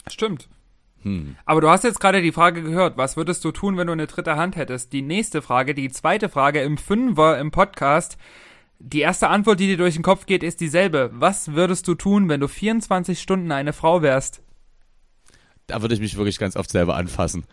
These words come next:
Speaker 2: Also ich würde wirklich gerne, ich würde, also ich hätte gerne wirklich richtig große Brüste und einfach mal, und ich glaube, ich würde mich auch schon öfters vögeln lassen.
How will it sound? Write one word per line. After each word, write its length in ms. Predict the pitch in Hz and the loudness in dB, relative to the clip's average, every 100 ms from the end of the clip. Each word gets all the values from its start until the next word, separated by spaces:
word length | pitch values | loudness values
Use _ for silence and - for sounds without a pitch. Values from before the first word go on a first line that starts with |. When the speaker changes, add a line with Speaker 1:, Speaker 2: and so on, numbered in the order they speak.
| _ _ _ | _ _ _
Speaker 2:
Also 180 | 120 113 | 0 2
ich 160 | 110 117 | 2 2
würde 200 | 143 127 | 2 4
wirklich 200 | 170 - | 2 0
gerne, 280 | 135 135 98 | 0 0 -2
ich 80 | |
würde, 160 | 104 85 | -4 -6
also 140 | 90 107 | -8 -8
ich 180 | 92 - | -6 -2
hätte 160 | 117 127 | -2 0
gerne 180 | 123 | -2
wirklich 220 | 120 143 170 | -2 -4 -6
richtig 180 | 156 | -8
große 260 | - 139 117 | -4 -4 -2
Brüste 360 | 98 147 - 110 | -2 -2 -2 -2
und 320 | 135 185 - | -2 -2 -4
einfach 340 | 117 165 160 | -4 -4 -6
mal, 300 | 151 143 151 _ - - _ _ _ _ _ _ | -4 -2 -4 _ -20 -20 _ _ _ _ _ _
und 120 | - 104 | -12 -6
ich 80 | |
glaube, 140 | 139 135 | -2 -2
ich 80 | 127 | -2
würde 120 | 135 | 0
mich 240 | 131 - | -2 -2
auch 180 | 110 113 | -6 -4
schon 240 | 135 131 | -2 -2
öfters 320 | 131 131 151 - | -2 -2 -2 0
vögeln 360 | 143 190 190 | 2 4 4
lassen. 400 | 151 110 90 101 | 2 -2 -6 -8